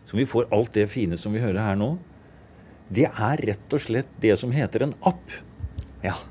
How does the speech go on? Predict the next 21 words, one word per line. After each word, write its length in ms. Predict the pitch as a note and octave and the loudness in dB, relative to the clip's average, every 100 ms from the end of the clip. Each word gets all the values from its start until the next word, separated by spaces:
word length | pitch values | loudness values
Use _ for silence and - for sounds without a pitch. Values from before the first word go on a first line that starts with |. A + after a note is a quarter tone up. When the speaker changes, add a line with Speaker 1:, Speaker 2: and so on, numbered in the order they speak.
| - | -2
Speaker 2:
det 160 | G2+ G#2 | 0 4
her 180 | A2 G2+ | 6 6
er 160 | F2+ G2 | 4 4
en 160 | G2+ | 2
mobil 500 | G2 A2 A2+ B2 A2 | 2 2 4 4 2
flat-, 320 | F2 - G2+ - - - | 2 4 4 4 -16 -2
plattform, 400 | A#2+ A2 - F#2+ | 2 2 2 -2
det 80 | F#2+ | 0
er 60 | F#2+ | -2
en 60 | - - | -2 -2
app 320 | C3+ - - - | -2 -4 -20 -12
som 180 | - F#2+ | -6 -4
du 100 | F#2+ | -4
kan 200 | F#2+ F2+ | -6 -4
bruke 320 | F#2 G2 - | -4 -4 -8
på 160 | - F#2+ | -6 -4
mobiltelefonen 880 | F#2+ F#2+ G2 F2+ F#2 E2 F2+ F2 G2+ | -2 -2 -2 -4 -6 -6 -4 -4 -2
din, 200 | A#2 D3+ - - - - - | -4 -6 -12 -18 -18 -18 -10
eller 200 | - D#2+ D2+ | -4 -4 -4
på 80 | D#2+ | -4
nettbrettet. 540 | D#2+ - D#2+ - - | -6 -2 -4 -4 -10